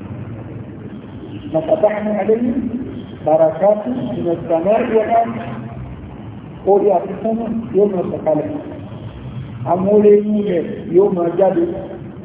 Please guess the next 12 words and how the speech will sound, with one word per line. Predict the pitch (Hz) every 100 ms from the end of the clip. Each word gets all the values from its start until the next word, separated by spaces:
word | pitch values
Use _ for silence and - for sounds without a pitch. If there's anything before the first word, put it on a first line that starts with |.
| - -
Àwọn | - 165 185
àlùbáríkà | 170 160 208 214 214
inú | 196 202
rẹ̀ | 202 180 160
yóò | 160 185 208
máa | 180
jáde. | 175 190 185 175 - - - - - - - - - - - - - -
Àwọn | 156
ọba | 180 180
ni | 175
ولكن | 165 160 180 185 180 160
كذبوا. | - 160 - 202 214 214 -